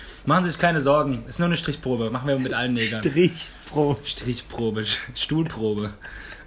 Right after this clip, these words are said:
Speaker 1: Was für ein Penner, echt, jedes Mal dieselbe Kacke. Und ich seh schon immer die, die Cops daneben. Ich so, "Oh, Ruhe, bitte nicht. Bitte nicht irgendwie Restkrümel, Gras an Tasche kleben."
Speaker 2: Genau das!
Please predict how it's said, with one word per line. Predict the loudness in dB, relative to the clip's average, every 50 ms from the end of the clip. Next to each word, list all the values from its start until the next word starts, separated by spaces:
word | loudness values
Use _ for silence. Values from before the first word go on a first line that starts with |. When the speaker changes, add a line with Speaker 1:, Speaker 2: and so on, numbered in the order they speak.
| -8 -4
Speaker 1:
Was | -2 -2 -2 -2
für | -2 -4
ein | 0
Penner, | 4 4 4 4 2 0 -2
echt, | -2 -4 -2 0
jedes | 0 -2 0 0
Mal | 0 0
dieselbe | 2 4 2 2 2
Kacke. | 0 0 0 0 0 -2
Und | -2
ich | -2 -2
seh | 0 0 0 0
schon | 0 0
immer | 0 0 2 2
die, | 2 0 0 -2 0
die | -2 0
Cops | 2 2 0 0 0 -2
daneben. | 0 0 2 0 0 0
Ich | -2 -2
so, | -2 -2 -2 0 0
"Oh, | 0 0 0
Ruhe, | 0 0
bitte | 4 4 4 4 4
nicht. | 2 0 0 0 -2 -2 -4 -4 -6 -6 -8 -12 -6 -2
Bitte | 0 2 2
nicht | 2 2
irgendwie | 2 4 4
Restkrümel, | 4 4 2 0 0 -2 0 2 4 4 6 6 4 4
Gras | 4 4 4 4 4 2
an | 0 -2 -2
Tasche | 0 0 0 0 0 -2 0
kleben." | 6 8 8 8
Speaker 2:
Genau | 10 10 12 12 12 12
das! | 10 8 8 8 8 6 4